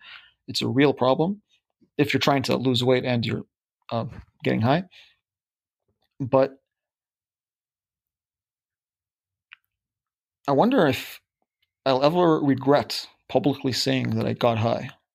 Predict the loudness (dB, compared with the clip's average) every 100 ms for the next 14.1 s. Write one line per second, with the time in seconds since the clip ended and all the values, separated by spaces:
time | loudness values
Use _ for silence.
0 | _ _ _ _ _ _ _ _ _ _
1 | _ _ _ _ _ _ _ _ -14 -8
2 | -2 -2 0 0 0 0 -2 -4 2 4
3 | 6 4 -2 -8 -8 0 0 0 0 -2
4 | 0 2 2 2 2 4 2 2 0 0
5 | 2 2 2 0 0 2 0 0 0 0
6 | 0 -2 -2 -2 -2 0 0 2 -2 -8
7 | -20 _ _ _ _ _ _ 0 0 2
8 | 2 4 4 2 0 -2 0 0 0 -2
9 | -6 -6 -8 -4 -4 -4 0 4 4 2
10 | -4 -18 -6 -2 0 -2 -6 _ _ 0
11 | 2 4 2 2 -4 _ _ -18 -14 -8
12 | -8 -8 -10 -18 _ _ -14 -10 -8 -8
13 | -6 -2 -2 0 -2 0 2 2 0 -2